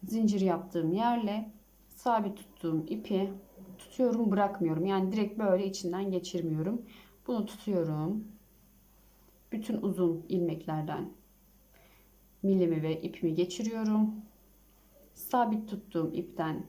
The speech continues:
geçirdikten sonra elimi oradan serbest bırakıyorum. İki tane ilmek başı oldu. Bunları topluyorum. Bir tane zincir çekiyorum.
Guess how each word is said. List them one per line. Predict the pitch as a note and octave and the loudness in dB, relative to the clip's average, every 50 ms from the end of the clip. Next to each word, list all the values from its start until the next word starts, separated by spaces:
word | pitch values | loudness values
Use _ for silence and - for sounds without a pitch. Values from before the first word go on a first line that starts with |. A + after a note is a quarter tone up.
| - - | -10 -10
geçirdikten | - - - - G3 F#3+ F#3+ - F#3 E3+ E3+ E3 | -10 -8 -6 -6 -6 -6 -4 -4 -2 -2 -2 -2
sonra | E3 - E3 - | -2 -4 -4 -4
elimi | - F3+ F3 F3 E3 E3 | -2 0 0 0 0 0
oradan | E3 D#3+ D#3+ D3+ E3+ | 0 -2 -2 -2 -4
serbest | E3 - - F3+ E3+ F3 G3+ G3+ G3+ - - - | -6 -6 -4 -4 -4 -4 -4 -6 -8 -10 -8 -6
bırakıyorum. | G#3+ G#3 G#3 - - G#3 G3+ G3 F#3+ F#3+ F#3 F#3+ F#3+ F#3+ - - - - - - - - - - - - - | -4 -4 -4 -4 -4 -2 0 0 2 2 2 0 0 -2 -6 -12 -16 -20 -20 -20 -20 -20 -20 -20 -18 -10 -8
İki | B3 - - - | -8 -6 -6 -4
tane | - A3+ F#3 E3+ E3+ E3+ E3+ | 0 2 2 4 4 4 4
ilmek | F#3+ G3+ G3+ G3+ G#3 - - | 2 2 0 -2 -4 -4 -4
başı | G3 F#3+ - - G#3 F#3 | -4 -4 -4 -2 0 2
oldu. | F3+ F3+ F3+ F3+ F#3 F3+ - | 2 2 2 0 -2 -2 -2
Bunları | G3+ G#3 F#3+ F3 D#3+ D#3 D#3 - - - - - - _ - - - _ - - - | 0 0 2 2 2 0 -2 -4 -6 -10 -16 -20 -20 _ -20 -20 -20 _ -20 -6 -2
topluyorum. | - A3 A3 A3 - A#3+ A#3 A3+ A3 A3 A3 A3 A3 A3 - - - - _ _ _ - _ _ _ _ - | -2 0 0 0 -2 -2 0 0 2 2 2 2 0 -2 -6 -12 -20 -20 _ _ _ -20 _ _ _ _ -4
Bir | B3 A#3 A3+ A3 | -2 -2 -2 -2
tane | - F3+ D#3+ D#3 D#3 D3+ D#3 | -2 -2 -2 -2 -2 -2 -4
zincir | - D#3+ E3+ E3 E3 E3+ E3 | -4 -4 -4 -2 -4 -4 -6
çekiyorum. | - - F3+ F3+ - - G3+ G3 F#3+ F#3+ F#3 F#3+ F#3+ - | -8 -8 -8 -8 -6 -4 -2 0 0 0 0 0 0 -2